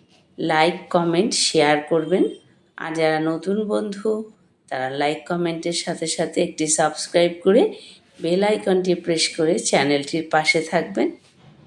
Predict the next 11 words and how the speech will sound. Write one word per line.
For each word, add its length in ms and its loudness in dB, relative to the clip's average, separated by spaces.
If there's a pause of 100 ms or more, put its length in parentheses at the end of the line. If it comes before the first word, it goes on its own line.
(280)
দেখুন 640 -2 (300)
কিভাবে 520 -2
আমি 280 0 (560)
এই 120 -4 (120)
কেক 360 0
তৈরি 280 2
করছি। 540 -4 (520)
আমি 580 0
একটা 260 -4
চামচ 580 -4
নিয়েছি, 560 -4